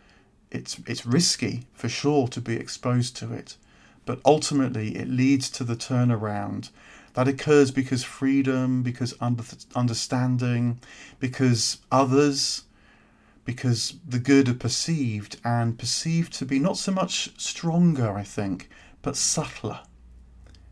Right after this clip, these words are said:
Knowing things about life that's lost to the evil or the trapped mind. Plus,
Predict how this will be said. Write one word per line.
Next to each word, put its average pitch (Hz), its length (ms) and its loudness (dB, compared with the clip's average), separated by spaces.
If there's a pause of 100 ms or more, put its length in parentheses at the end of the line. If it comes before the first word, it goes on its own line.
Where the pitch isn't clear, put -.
(800)
Knowing 139 560 4
things 123 640 0
about 123 440 0
life 110 480 -4
that's - 200 -10
lost - 580 -2 (840)
to 107 400 -4 (140)
the 135 200 -4
evil 110 240 0
or 101 200 -2
the 104 80 -8
trapped - 460 -8
mind. 104 480 -6 (1300)
Plus, - 520 -4